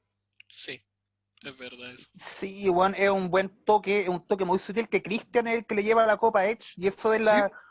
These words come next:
Speaker 2: justificación para que después Christian, puta, se enoje y quede chato el weón, po. Y por eso lo
Speaker 3: Ujú.
Speaker 2: traiciona.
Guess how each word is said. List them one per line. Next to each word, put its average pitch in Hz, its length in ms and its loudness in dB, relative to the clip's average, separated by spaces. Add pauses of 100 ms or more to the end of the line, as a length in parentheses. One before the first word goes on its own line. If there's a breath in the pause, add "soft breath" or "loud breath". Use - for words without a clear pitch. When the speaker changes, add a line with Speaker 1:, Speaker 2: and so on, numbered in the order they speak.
(120)
Speaker 2:
justificación 214 760 0
para 277 140 -2
que 247 80 2
después 247 320 2
Christian, 269 440 -2
puta, 254 260 0
se 240 140 2
enoje 311 440 0
y 294 80 -6
quede 269 220 -2
chato 381 400 2
el 339 100 -4
weón, 381 260 2
po. 143 200 -10 (460)
Y 185 100 -6
por 190 100 4
eso 160 140 0
lo 277 60 2
Speaker 3:
Ujú. 247 80 2
Speaker 2:
traiciona. 262 440 -4